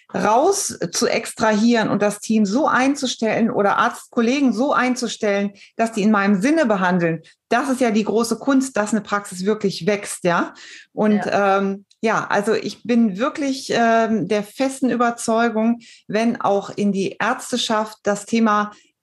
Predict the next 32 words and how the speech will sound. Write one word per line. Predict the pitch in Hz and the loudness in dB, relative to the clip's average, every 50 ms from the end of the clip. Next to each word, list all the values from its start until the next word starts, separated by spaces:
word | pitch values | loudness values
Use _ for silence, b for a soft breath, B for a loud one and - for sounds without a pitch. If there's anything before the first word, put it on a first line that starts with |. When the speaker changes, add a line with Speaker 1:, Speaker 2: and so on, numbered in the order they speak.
| _ _ _ - | _ _ _ 0
Speaker 1:
ähm, | 196 202 196 185 185 180 180 | 0 2 2 2 0 0 -4
Führung | - - - 269 302 294 262 254 247 247 - | -6 -4 0 0 2 2 4 2 2 2 0
als | - 190 202 208 208 - | 0 0 -2 -2 -2 -4
eigenes, | - - 208 226 254 254 254 240 233 233 226 220 - - - | -2 0 0 2 2 2 2 2 2 0 -2 -4 -8 -6 -2
ähm, | - 208 214 208 208 196 202 190 | 0 2 2 2 2 2 0 0
Berufsbild | 214 208 254 320 359 339 - - - 240 214 190 180 | 0 0 0 0 0 -2 -4 -4 0 2 2 2 2
oder | - - 208 202 - | 0 0 0 0 0
als | - 214 208 - | 0 -2 -2 -4
Berufszweig | - 240 277 320 330 - - - - 220 202 190 185 185 180 - b b b b b _ - | -4 -2 -2 -2 -4 -6 -10 -6 -2 0 0 0 0 -2 -4 -8 b b b b b _ -4
nochmal | 220 226 220 226 220 208 202 202 | -4 -2 0 0 0 0 0 0
mit | - 208 208 | -2 -2 -2
reinkommen | 220 196 202 208 214 208 220 220 208 208 190 | -2 -2 -2 -2 -2 -2 -2 0 0 0 2
würde, | 202 208 208 226 240 269 262 B B B _ - | 2 0 2 0 0 -2 -4 B B B _ -6
würde | 196 214 233 226 | -4 -2 0 -2
vieles | 226 - - 240 233 226 254 254 247 - | -2 -2 -2 0 0 2 0 0 -2 -6
einfacher | - - - 202 233 269 - 277 254 233 226 208 | -8 -6 -2 0 0 0 0 -2 0 0 0 0
laufen, | 175 165 160 170 170 - 175 165 156 151 B B B B B | 2 2 2 0 0 -2 -4 -4 -4 -6 B B B B B
weil | - 190 208 | -2 0 2
die | 196 214 | 2 2
Ärzte | 135 185 196 185 185 247 | 2 2 2 2 2 2
Speaker 2:
Oh | |
ja. | - | 2
Speaker 1:
glauben | 214 202 214 226 | 2 2 2 2
ja, | 226 220 | 2 2
sie | 202 214 | 2 2
müssen | 233 262 269 269 247 | 2 2 2 0 0
alles | - - 220 262 269 269 269 | 0 0 2 2 2 2 0
immer | - - 269 285 254 190 | 0 2 2 4 4 4
machen | 160 147 143 - - 156 151 147 - | 2 2 0 -2 -2 -4 -4 -4 -2
und, | - 196 208 196 - - | 0 2 2 2 2 2
Speaker 2:
Mhm. | |
Speaker 1:
äh, | 214 202 196 190 190 190 | 2 2 4 2 2 0